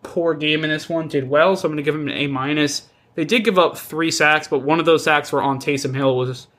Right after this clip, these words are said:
again, he was in the pocket for, like, I feel like forever, and he was trying to look for an open receiver downfield and just couldn't. That's on Taysom Hill in that one, and supposedly there were a lot of open receivers. So, again, that just can't happen with Taysom Hill. And I feel like the two sacks on Winston, I feel like you really can't judge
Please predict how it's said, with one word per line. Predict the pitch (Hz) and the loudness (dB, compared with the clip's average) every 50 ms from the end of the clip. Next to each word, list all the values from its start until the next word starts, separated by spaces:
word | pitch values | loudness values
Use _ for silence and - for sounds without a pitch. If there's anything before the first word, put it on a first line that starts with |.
| _ _ _ - | _ _ _ -4
again, | - 147 147 139 139 | -2 0 0 0 0
he | 143 147 | 0 -2
was | 139 143 | -2 -2
in | 143 | -2
the | 139 | -4
pocket | 127 - 143 143 139 - - - | -2 0 2 2 2 2 -2 -4
for, | - 139 | 0 0
like, | 135 127 120 - - _ _ _ _ _ _ - | 0 0 0 -4 -10 _ _ _ _ _ _ -10
I | - 131 | -4 2
feel | 160 156 | 2 4
like | 139 135 | 4 2
forever, | - 143 143 160 165 147 143 135 | 2 4 4 4 6 4 2 2
and | 135 135 | 0 0
he | 139 | -2
was | 135 135 | -4 -2
trying | - 160 151 | 0 0 2
to | 147 147 | 2 2
look | 151 147 147 | 0 0 0
for | - 151 143 135 | 0 0 2 2
an | 135 139 | 2 2
open | 143 143 147 147 | 0 -2 -2 -4
receiver | 139 139 - 151 139 139 | -6 -4 -2 -2 -2 -2
downfield | 135 135 135 131 - 160 151 139 | -2 -2 -4 -4 -2 -2 -2 -2
and | 127 123 | -2 -6
just | 123 123 - - | -12 -12 -14 -6
couldn't. | - - 170 156 143 135 - - _ _ _ _ | 0 2 4 4 4 2 -2 -6 _ _ _ _
That's | - 151 - | -4 -2 0
on | 151 139 123 | 0 -2 -2
Taysom | 127 - 143 135 - 135 123 | -4 -4 -6 -4 -4 -4 -4
Hill | 143 147 143 143 | -4 -4 -4 -4
in | 143 | -2
that | 147 139 135 - 135 | -2 -2 -2 -2 -4
one, | 139 143 139 139 | -4 -4 -2 -2
and | 131 127 123 120 - _ _ _ _ | -4 -4 -6 -8 -12 _ _ _ _
supposedly | - - 170 170 143 147 147 | -2 2 4 4 4 4 4
there | 139 139 | 4 4
were | 135 135 | 4 4
a | |
lot | 135 139 135 139 | 4 4 4 4
of | 131 - | 4 0
open | 139 135 - 135 | -2 -4 -4 -8
receivers. | 131 127 123 - 156 147 135 135 127 123 120 | -8 -8 -4 -2 -2 0 0 0 -2 -4 -4
So, | - 139 127 127 123 117 - - _ _ - - _ _ _ - | -2 0 0 0 0 -2 -6 -12 _ _ -20 -20 _ _ _ -8
again, | 147 147 143 139 | -4 -2 0 0
that | 139 139 | 0 -2
just | 139 139 131 - | -2 -6 -10 -6
can't | - 147 143 131 131 | -4 -2 -2 -2 -2
happen | 143 139 135 - 143 135 | -2 -4 -2 -2 -4 -4
with | 135 127 | -4 -4
Taysom | - - 139 127 123 - 123 120 | -4 -4 -4 -4 -4 -6 -8 -6
Hill. | 131 143 139 139 135 135 131 - - _ _ _ _ - | -2 0 2 4 4 4 2 0 -6 _ _ _ _ -6
And | 147 | -2
I | 139 | 0
feel | 175 175 | 2 2
like | 165 - | 2 2
the | 175 175 | -2 -6
two | - - 170 | -4 -6 -4
sacks | - - 156 151 135 - | 0 2 2 2 2 0
on | 151 143 139 | -2 -4 -2
Winston, | 147 165 175 170 - 165 151 | -2 -2 -2 -2 0 0 0
I | 147 156 156 | 0 -2 0
feel | - 233 | 2 2
like | 214 190 - - - - - 214 | 2 2 0 -4 -10 -14 -8 -4
you | |
really | 208 262 269 220 | -2 0 0 0
can't | - 196 202 - 139 | 0 -2 -2 -2 -2
judge | - - 151 147 147 143 - - - | 2 4 4 6 4 4 2 -2 -6